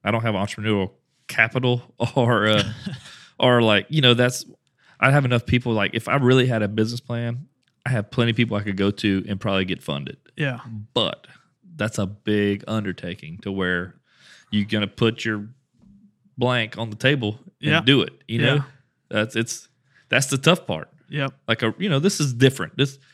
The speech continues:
Speaker 1: we haven't sunk much money in this.
Speaker 2: No.
Speaker 1: But if it was something that, like, a real startup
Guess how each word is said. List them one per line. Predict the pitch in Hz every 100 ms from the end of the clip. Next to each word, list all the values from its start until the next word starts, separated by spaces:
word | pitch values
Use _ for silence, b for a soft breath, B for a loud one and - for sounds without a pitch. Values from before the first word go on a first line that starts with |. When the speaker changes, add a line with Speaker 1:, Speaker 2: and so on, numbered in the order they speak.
| b b b b b _ _ _ _ -
Speaker 1:
we | 139
haven't | 156 139 -
sunk | - 135 123
much | 117 -
money | 110 104
in | 87
this. | 69 - - - _
Speaker 2:
No. | - 143 120 120 107 -
Speaker 1:
But | 151 90 - -
if | 107
it | 135
was | 127 113
something | - 117 117
that, | 107 -
like, | 101 -
a |
real | 104 117
startup | 104 - 104 127 98 101